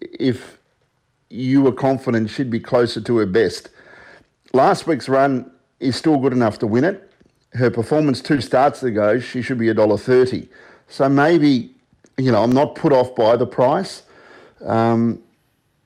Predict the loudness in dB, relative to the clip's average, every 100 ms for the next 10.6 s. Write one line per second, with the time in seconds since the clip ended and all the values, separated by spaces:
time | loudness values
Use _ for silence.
0 | _ _ -16 -2 0 2 2 0 0 0
1 | 0 -2 0 -2 -2 0 0 0 0 2
2 | 0 -2 0 0 0 -4 0 0 0 -6
3 | -2 -2 -2 -8 -6 -2 0 -2 -4 -8
4 | 0 2 2 2 -2 -2 -2 -6 -2 0
5 | 2 2 2 0 -2 -2 -2 -2 -2 -2
6 | -2 -4 -6 -6 -4 -4 0 0 2 2
7 | 2 2 4 2 -2 -12 -20 -20 -20 -20
8 | _ 0 0 0 0 2 2 0 0 0
9 | 2 2 2 0 2 2 2 0 0 -4
10 | -6 0 0 -2 -10